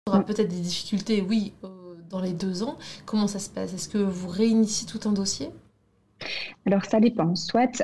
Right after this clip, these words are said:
Speaker 2: euh, ça reste, on va dire, un petit trouble. <laughs> Je sais pas, c'est, c'est, c'est, c'est très dommageable de dire ça, mais voilà, c'est, c'est, euh, le côté, euh, pratique des choses, on va
Speaker 1: Mhm.
Speaker 2: dire, et administratif des choses. Euh, on peut passer après un,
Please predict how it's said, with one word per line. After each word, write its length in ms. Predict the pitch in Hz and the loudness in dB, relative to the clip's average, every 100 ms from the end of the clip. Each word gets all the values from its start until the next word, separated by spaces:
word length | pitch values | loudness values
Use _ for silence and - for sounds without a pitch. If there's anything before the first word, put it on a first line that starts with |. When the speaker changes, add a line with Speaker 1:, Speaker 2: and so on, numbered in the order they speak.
| - | 2
Speaker 2:
euh, 520 | 185 185 180 180 180 - - - | 4 6 6 6 6 2 -6 -10
ça 180 | - 185 | -2 0
reste, 440 | 202 208 208 - | 2 2 0 -2
on 120 | 180 | 0
va 100 | 175 | 2
dire, 220 | 175 185 | 4 4
un 200 | 175 170 - - - - | 4 0 -4 -10 -20 0
petit 420 | 202 208 - 196 190 | 0 0 4 4 4
trouble. 440 | - - 208 240 | 2 4 8 8
<laughs> 240 | 254 208 - | 6 2 0
Je 60 | - | 0
sais 60 | |
pas, 120 | 202 196 | 0 2
c'est, 100 | - | 0
c'est, 240 | 190 - 180 - | 0 2 2 4
c'est, 240 | 196 190 - _ - | 4 2 0 _ -4
c'est 140 | 208 | -2
très 180 | 196 254 | 4 6
dommageable 460 | 202 220 208 214 180 | 8 8 8 6 6
de 60 | |
dire 200 | 185 196 - | 4 2 2
ça, 120 | 196 | 4
mais 220 | 190 175 - 269 - | 6 4 2 0 2
voilà, 280 | 208 190 175 | 2 2 0
c'est, 160 | - - - | -2 -2 0
c'est, 280 | 202 202 202 - 285 - | 2 2 0 -6 -6 -2
euh, 180 | 175 180 | 2 4
le 100 | 180 | 4
côté, 440 | 185 180 - 208 | 2 0 2 2
euh, 140 | 175 165 170 175 - _ - | 4 2 2 -2 -8 _ -6
pratique 540 | - 185 - - - | -4 0 0 0 2
des 120 | 190 | 2
choses, 280 | 180 - 220 | 4 4 4
on 60 | 220 | 6
va 140 | 180 | 4
Speaker 1:
Mhm. 120 | 185 | 6
Speaker 2:
dire, 120 | 202 220 | 6 6
et 80 | - | 6
administratif 800 | 196 196 202 - 170 - 202 - | 8 8 8 2 -2 0 0 2
des 100 | 165 | 0
choses. 300 | - 214 247 - - - | 4 2 2 -4 -8 -2
Euh, 400 | 185 180 175 175 185 _ - | 2 4 6 6 2 _ 2
on 140 | 190 | 4
peut 140 | 175 233 | 6 4
passer 360 | 196 190 233 | 2 2 2
après 220 | 208 - | 2 2
un, 140 | 220 | 4